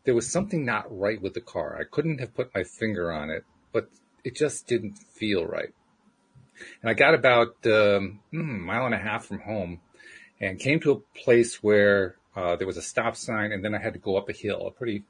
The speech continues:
steep hill. I started up the hill, and the car lurched. You know, the van lurched, and then I,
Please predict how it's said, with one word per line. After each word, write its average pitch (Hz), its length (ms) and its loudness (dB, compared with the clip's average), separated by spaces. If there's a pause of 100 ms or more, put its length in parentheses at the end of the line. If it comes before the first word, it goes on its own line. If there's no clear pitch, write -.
(140)
steep - 360 -8
hill. 107 300 -8 (380)
I 101 40 -8
started 175 360 6
up 170 80 -6
the 131 60 2
hill, 113 200 2
and 104 80 -2
the - 60 -8
car 110 280 0
lurched. 90 640 -4 (680)
You 95 60 -12
know, 92 120 -10
the 85 80 -14
van 117 320 0
lurched, 143 420 -2 (180)
and 98 220 -4
then 110 400 2 (180)
I, 107 200 -4